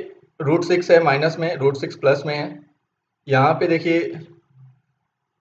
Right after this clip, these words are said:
two root two minus में है,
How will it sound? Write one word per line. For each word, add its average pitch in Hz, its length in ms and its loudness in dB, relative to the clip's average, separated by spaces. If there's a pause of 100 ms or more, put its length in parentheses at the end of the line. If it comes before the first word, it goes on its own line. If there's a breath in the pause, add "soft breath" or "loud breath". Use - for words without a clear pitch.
(1120)
two 165 120 0
root 160 240 0
two 160 120 0 (200)
minus 135 360 -2
में 151 100 -4
है, 151 120 -8